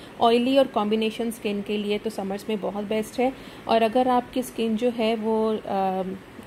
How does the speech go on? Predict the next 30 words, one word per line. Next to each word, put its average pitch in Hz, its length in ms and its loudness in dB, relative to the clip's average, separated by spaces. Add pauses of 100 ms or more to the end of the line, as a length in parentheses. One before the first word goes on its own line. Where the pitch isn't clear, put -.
(140)
अगर 196 680 2 (100)
थोड़ी 202 180 0
सी 208 120 -4
damage 196 420 2
है 202 340 0
या 208 60 2
कुछ 208 220 -4
ऐसा 196 220 -2
इशू 208 280 -2
है 226 160 0
तब 233 240 2
आप 196 160 2
ये 202 100 0
यूज़ 185 340 -4
मत 180 220 -2
करें। 233 240 2 (460)
अ, 202 80 0 (140)
ये 196 180 0
भी 208 200 -2
एक 214 220 0
इसकी 214 360 -2
एक 208 140 0
tip 208 200 0
है, 233 120 4
लेकिन 208 280 0
otherwise 220 500 0
if 214 100 2
your 208 320 0
skin 208 280 0
is 202 40 -8